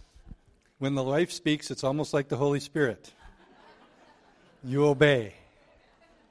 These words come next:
But as we're going through the book of Revelation,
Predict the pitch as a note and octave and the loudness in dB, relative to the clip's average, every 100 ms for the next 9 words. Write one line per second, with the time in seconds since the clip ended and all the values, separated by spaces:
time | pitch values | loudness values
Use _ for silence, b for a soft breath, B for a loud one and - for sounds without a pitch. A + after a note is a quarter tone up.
0 | _ _ _ _ b b b b b _ | _ _ _ _ b b b b b _
1 | F3 C#3+ _ - - - F3+ - _ - | -16 -16 _ -20 -20 -20 -20 -20 _ -2
2 | D#3 D#3+ D3+ D#3 G3 F#3+ E3 G3 G3 C#3+ | 0 0 -2 2 4 4 2 2 2 2
3 | E3+ E3+ D3 D3+ C#3 C#3 D3 - G#2+ | 2 2 0 2 2 0 -2 -4 -12